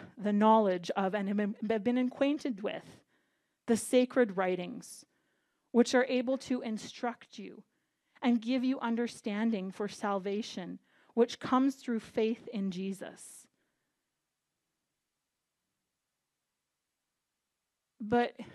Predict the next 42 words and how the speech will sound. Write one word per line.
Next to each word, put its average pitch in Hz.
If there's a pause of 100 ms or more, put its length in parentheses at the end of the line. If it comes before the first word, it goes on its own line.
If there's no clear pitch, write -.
(300)
you 247
might 254
be 240
thinking, 202
I'm 185
like, 190 (160)
"Oh, 294
but 233
I - (140)
was 240
saved 247
when 226
I 202
was 190
an 190
adult." 185 (840)
But 262
just 349
as 349
we 277
are 220 (640)
a 240
baby, 202 (220)
we 196
go 196
to 208
a 190
teenager, 202
we 196
go 196
into 196
a, - (200)
turn 208
into 208
an 196
adult, 196 (960)
we 247
can 269
be 262
a 254
baby 220
Christian. 185